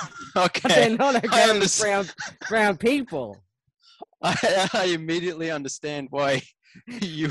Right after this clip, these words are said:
Speaker 1: regret saying that. <laughs>
Speaker 2: But I had an o-, I had an opening. I, I could have stopped, but I felt like s-, I feel like saying you,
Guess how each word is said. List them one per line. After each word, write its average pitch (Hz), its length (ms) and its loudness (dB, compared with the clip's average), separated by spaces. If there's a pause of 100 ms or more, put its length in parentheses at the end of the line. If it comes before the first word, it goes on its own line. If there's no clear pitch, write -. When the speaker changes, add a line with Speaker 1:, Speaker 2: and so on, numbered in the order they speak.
Speaker 1:
regret 143 480 -2
saying 151 420 -4 (1000)
that. 202 200 2 (600)
<laughs> - 220 -20
Speaker 2:
But 165 260 0 (540)
I 180 120 -4
had 240 160 2
an 208 140 0
o-, 180 240 0
I 170 100 0
had 202 160 0
an 165 100 -2
opening. 131 600 -4 (480)
I, 151 260 -2
I 156 80 -2
could 233 220 0
have 202 160 -2
stopped, - 580 -2 (640)
but 180 100 -2
I 165 60 0
felt 247 300 2
like 196 220 -2
s-, - 180 -10 (260)
I 247 60 -2
feel 381 160 4
like 330 200 2
saying 214 680 2
you, 165 100 -2